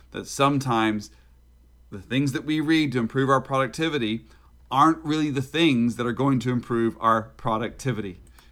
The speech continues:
Taking the time to do this has changed my life and changed my direction forever. And I hope that you never forget this lesson. I hope that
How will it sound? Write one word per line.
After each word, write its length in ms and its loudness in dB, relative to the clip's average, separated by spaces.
Taking 320 2
the 60 2
time 320 0
to 60 -6
do 160 -4
this 260 -2
has 140 -12
changed 300 -6
my 160 4
life 380 0
and 140 -10
changed 280 -6
my 100 -2
direction 440 -4
forever. 460 -2
And 140 -2
I 80 0
hope 480 -2
that 300 -8
you 200 -4
never 200 -4
forget 400 -8
this 180 -10
lesson. 320 -6
I 80 -10
hope 320 0
that 240 -8